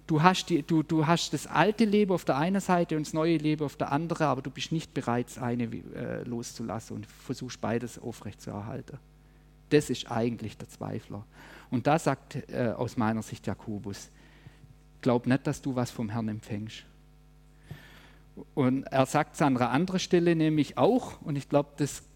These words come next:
gehört damit dazu, in Jakobus vier, Vers drei heißt's, "Ihr bittet und empfangt nichts, weil ihr übel bittet, um es in euren Lüsten zu vergeuden." Und das ist genau das.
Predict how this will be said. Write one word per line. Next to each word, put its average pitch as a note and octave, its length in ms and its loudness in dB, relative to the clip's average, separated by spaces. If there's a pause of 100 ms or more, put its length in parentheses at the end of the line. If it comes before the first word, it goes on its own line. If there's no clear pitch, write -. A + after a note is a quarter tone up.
(120)
gehört E3 240 4
damit C#3 260 4
dazu, F3 340 0
in E3 120 4
Jakobus C#3 480 2
vier, G3+ 260 2
Vers D3 300 0
drei D3 260 4
heißt's, D#3 560 0 (540)
"Ihr F3 160 8
bittet - 680 4
und D#3+ 180 2
empfangt E3 600 4
nichts, - 540 2
weil C3 180 6
ihr C3 180 4
übel A#3 380 8
bittet, - 600 0 (840)
um G3+ 180 6
es G#3+ 160 4
in D3 220 0
euren D#3 420 2
Lüsten C3+ 500 -4
zu - 120 -8
vergeuden." G2+ 600 -8 (300)
Und G#2+ 120 -10
das A2 120 -4
ist - 80 -8
genau A#2 260 0
das. A2 320 -6